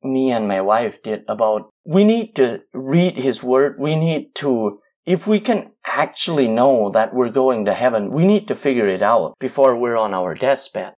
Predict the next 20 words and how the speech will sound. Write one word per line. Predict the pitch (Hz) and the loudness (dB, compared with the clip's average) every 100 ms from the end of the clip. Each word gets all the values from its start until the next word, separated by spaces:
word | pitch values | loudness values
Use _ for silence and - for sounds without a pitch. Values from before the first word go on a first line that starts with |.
| _ | _
So | - 175 151 139 _ - - | 0 2 2 -2 _ -20 -12
it | - 165 | -6 0
was | 175 160 | 0 0
just | - 165 160 - | 0 -2 -2 -8
throughout | 185 180 170 156 | -2 2 2 0
the | 151 | -4
winter, | 147 165 160 | -2 0 0
it | 151 - | 0 2
was | 139 127 - - | 0 0 -6 -12
a | |
process | 107 - 123 127 143 131 | -10 0 2 2 0 0
of | 135 120 104 - _ _ | 2 2 2 -6 _ _
reading | - 123 160 170 170 170 | -10 -2 0 0 -2 -4
his | 147 151 - | -4 -6 -6
word. | 139 151 151 - | 0 0 0 -4
We'd | 135 120 | -4 -4
study | - 135 135 147 | -2 0 2 2
his | 143 139 | -2 -2
word | 143 139 - | -2 -2 -4
together. | 127 117 110 120 123 123 | -2 0 0 -2 -6 -8